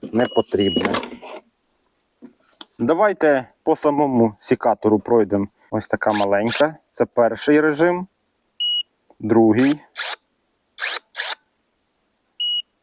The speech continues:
Третій. І четвертий, самий великий. Якщо я не помиляюсь, в ньому оце верхнє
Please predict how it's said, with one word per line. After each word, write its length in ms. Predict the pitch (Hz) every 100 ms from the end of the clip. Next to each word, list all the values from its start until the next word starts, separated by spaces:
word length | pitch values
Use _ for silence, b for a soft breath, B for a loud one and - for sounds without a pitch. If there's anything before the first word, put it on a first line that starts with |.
| _ _ _ - - - - - - - - _
Третій. 580 | 113 113 110 107 135 160 - - - - _ _ _ _ _ _ _ _ _ _ _ - - - - _ _ - - - - - - - _ -
І 140 | 175
четвертий, 560 | - 135 123 113 - 107
самий 500 | - 151 160 131 120
великий. 640 | 107 107 104 95 101 101 _ _ B B B 151
Якщо 260 | 151 226
я 60 | 220
не 100 | 214
помиляюсь, 1000 | 208 208 214 233 233 190 170 147 - -
в 160 | 139
ньому 580 | 156 196 214 185 160 139 -
оце 360 | 147 - 170
верхнє 640 | 147 165 156 - 156 147